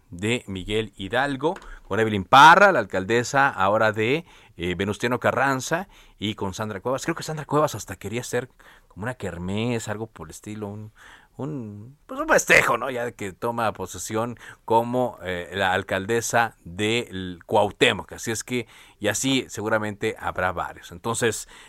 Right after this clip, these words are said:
el acto protocolario, ahí estuvo, por cierto, hay, hay, hubo, eh, unos, eh, eh, alcaldes que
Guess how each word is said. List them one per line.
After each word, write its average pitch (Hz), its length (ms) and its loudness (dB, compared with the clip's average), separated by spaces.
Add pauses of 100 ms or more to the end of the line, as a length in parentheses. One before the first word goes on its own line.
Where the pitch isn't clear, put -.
el 107 180 0
acto 131 220 2
protocolario, 151 520 4
ahí 147 60 6
estuvo, 220 300 8
por - 120 -8
cierto, 151 200 -10
hay, 143 100 -10
hay, 127 200 -6
hubo, 147 380 0 (340)
eh, 95 360 -6
unos, 123 440 -6
eh, 80 300 -10 (540)
eh, 80 340 -14
alcaldes 123 520 -4
que 131 280 -6